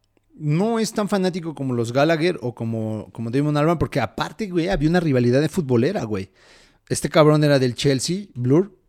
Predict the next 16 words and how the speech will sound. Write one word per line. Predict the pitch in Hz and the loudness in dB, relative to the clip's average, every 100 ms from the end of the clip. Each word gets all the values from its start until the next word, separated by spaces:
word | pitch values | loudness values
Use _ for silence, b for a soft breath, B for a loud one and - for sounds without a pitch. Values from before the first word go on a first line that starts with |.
| - | -12
El | 113 110 | -8 0
Damon | 127 143 | 2 2
Albarn | 151 143 147 | 2 2 2
era, | 131 131 | 2 -2
era | - 123 | -2 -4
fanático | - 127 120 127 151 | -2 -2 -2 -4 0
del | 151 139 | 0 2
Chelsea | 151 143 175 202 b b b b - | 0 0 -2 -4 b b b b -8
y | 135 | -4
los | 127 120 | -2 0
Gallagher | 139 160 135 | 2 4 2
eran | 131 151 | 0 -2
fanáticos | 143 123 135 143 123 | -4 -6 -6 -4 -4
del | 110 101 | -4 -4
City, | - 170 127 | -8 -8 -10
güey. | 65 58 | -10 -18